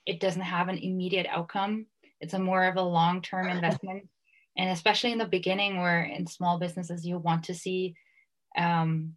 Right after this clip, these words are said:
Speaker 1: an
Speaker 2: Yeah.
Speaker 1: outcome for everything that you do, because you have to really prioritize.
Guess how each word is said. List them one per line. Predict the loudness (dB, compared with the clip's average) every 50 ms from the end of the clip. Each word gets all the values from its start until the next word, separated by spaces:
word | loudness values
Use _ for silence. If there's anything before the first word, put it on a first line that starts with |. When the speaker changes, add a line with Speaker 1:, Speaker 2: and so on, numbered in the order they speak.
| _ _ _ _ _ _ _ _ _ _ _ _ _ _ -2
Speaker 1:
an | 0 2
Speaker 2:
Yeah. | 2 2
Speaker 1:
outcome | 2 2 0 -2 -2 -2
for | -2 -4 -4 -4
everything | -4 -2 -2 -4 -4 -4 -4 -2 -2
that | -2 0
you | 0 0 0
do, | 0 0 0 0 0
because | 0 -2 -2 0 -2 -2 0
you | -2 -2
have | 0 -2 -2 -4
to | -4 -2
really | -2 0 -2 -2 -4 -2
prioritize. | 0 0 2 2 2 2 0 -2 -2 -2 0 0 0 0 -2 -2 -6 -16 -20